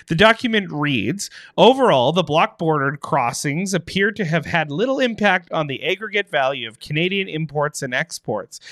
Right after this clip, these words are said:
The document also states that although traffic activity at the blocked border crossings decreased by eight point eight percent compared to February twenty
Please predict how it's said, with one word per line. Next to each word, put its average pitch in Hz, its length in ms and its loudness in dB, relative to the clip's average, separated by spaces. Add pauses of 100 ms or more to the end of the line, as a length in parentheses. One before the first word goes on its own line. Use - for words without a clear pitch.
(140)
The 156 100 -4
document 190 500 0
also 220 360 0
states 151 420 -2
that 135 220 0
although 214 360 2
traffic 214 640 -4
activity 160 840 -4 (260)
at 170 180 2
the 151 80 -2
blocked 151 500 0
border 175 340 2
crossings 131 720 -4
decreased 233 640 -4
by 127 260 -2 (360)
eight 151 320 -2
point 143 340 -4 (100)
eight 127 300 -4
percent 208 580 -4
compared 147 440 -4
to 135 80 -10
February 120 500 -6
twenty 107 460 -10